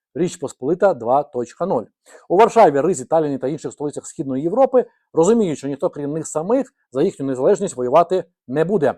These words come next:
І це має підштовхнути ці держави до створення військово-політичного союзу.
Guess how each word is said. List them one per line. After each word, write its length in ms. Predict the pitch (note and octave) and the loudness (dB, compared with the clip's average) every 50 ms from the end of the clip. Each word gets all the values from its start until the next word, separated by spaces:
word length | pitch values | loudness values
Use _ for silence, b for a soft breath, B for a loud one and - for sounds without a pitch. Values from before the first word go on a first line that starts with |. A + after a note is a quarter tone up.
| _ _ _ _ _ | _ _ _ _ _
І 60 | G#3+ | -6
це 180 | G3 - F#3 E3+ | 0 2 2 2
має 260 | E3 E3+ E3 E3 D3+ | 4 2 2 2 2
підштовхнути 460 | D#3 C#3+ - - C3+ C3 F3 D#3+ D#3+ | 0 -2 -6 -6 -8 -6 -6 -8 -8
ці 80 | B2+ C#3 | -8 -8
держави 360 | C3+ C3+ B2+ F3 F#3+ F#3+ F3 | -8 -2 0 2 4 4 2
до 120 | D3+ D#3 | 0 -2
створення 340 | C3+ - - E3+ E3 D#3+ D3 | -6 -4 -4 -4 -2 -2 -4
військово-політичного 880 | C#3 C3 - - - E3 F#3+ F#3+ - D#3 B2 B2+ B2+ - - C#3 C3+ B2 | -6 -8 -6 -4 -2 -2 -2 -2 -4 -6 -8 -8 -10 -12 -10 -10 -10 -10
союзу. 480 | - - D#3+ F3 D#3+ C3 A#2+ A#2+ G#2 | -8 -4 -4 -2 -2 -2 -4 -8 -10